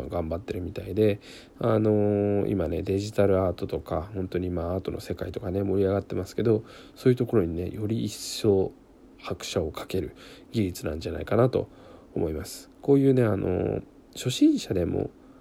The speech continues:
何々できるようになるっていう技術はとってもいいものですよね。僕があのー、えーと、ハンパハス沼とかね、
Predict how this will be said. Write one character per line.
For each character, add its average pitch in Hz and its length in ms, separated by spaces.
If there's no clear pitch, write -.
何 113 300
々 82 340
で - 100
き - 200
る 139 100
よ 101 160
う 73 60
に 82 120
な 98 140
る 95 160
っ - 20
て - 280
い 80 340
う - 100
技 104 200
術 - 200
は - 120
と 98 100
っ - 20
て - 160
も 156 200
い 139 120
い 120 60
も 92 120
の 87 100
で 85 120
す - 160
よ 90 80
ね。 101 120
僕 113 300
が 139 160
あ 127 40
の 127 100
ー、 120 300
え 92 220
ー 82 40
と、 92 380
ハ 104 180
ン 101 40
パ 98 80
ハ 98 80
ス 98 140
沼 98 160
と 87 120
か 85 140
ね、 90 180